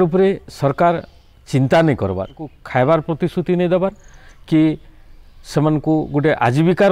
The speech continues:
ପ୍ରତିଶ୍ରୁତି ନେଇ ଦେବାର। କେବିକେ ଅଞ୍ଚଳ ଲାଗି ଆଉ କିଛି ଜିଲ୍ଲା ଲାଗି ଏମ୍ ଜି ଏନ୍ ଆର୍ ଇ ଜି ଏ କାମରେ ଯେନ୍ ତେୟାନବେ ଟଙ୍କା ଅଧିକା ମଜୁରୀ ଦିଆଯାଉଥିଲା, ସେଟାକେ ସରକାର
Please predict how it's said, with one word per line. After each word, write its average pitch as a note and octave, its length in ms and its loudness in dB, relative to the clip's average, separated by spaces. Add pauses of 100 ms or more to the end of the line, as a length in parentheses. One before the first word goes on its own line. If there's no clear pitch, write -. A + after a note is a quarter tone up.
ପ୍ରତିଶ୍ରୁତି C3 560 -2
ନେଇ E3+ 160 2
ଦେବାର। - 240 -14 (1300)
କେବିକେ D3+ 420 2
ଅଞ୍ଚଳ F3 420 2
ଲାଗି E3 300 2 (1400)
ଆଉ B2+ 120 0
କିଛି E3+ 240 0
ଜିଲ୍ଲା C#3+ 400 4
ଲାଗି C#3 340 2 (920)
ଏମ୍ D3 180 4
ଜି D3+ 160 2
ଏନ୍ G3 180 4
ଆର୍ F#3 140 4
ଇ F3+ 80 4
ଜି D3+ 160 0
ଏ D#3+ 80 0
କାମରେ D3+ 400 2
ଯେନ୍ C#3+ 240 0
ତେୟାନବେ D3 480 4
ଟଙ୍କା E3+ 400 0
ଅଧିକା C#3 380 2 (260)
ମଜୁରୀ C3 400 2
ଦିଆଯାଉଥିଲା, C3+ 600 2 (440)
ସେଟାକେ C#3+ 400 0
ସରକାର C#3 320 0